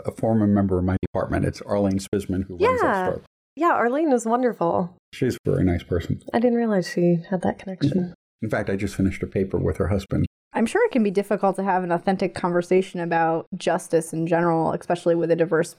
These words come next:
Speaker 3: population of students and maybe students that don't know each other very well. How did talking about comic books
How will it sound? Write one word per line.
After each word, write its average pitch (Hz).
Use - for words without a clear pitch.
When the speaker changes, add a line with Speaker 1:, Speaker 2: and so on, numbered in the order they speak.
Speaker 3:
population 160
of 170
students 269
and 196
maybe 185
students 190
that 175
don't 160
know 165
each 190
other 160
very 156
well. 160
How 240
did 254
talking 220
about 180
comic 190
books -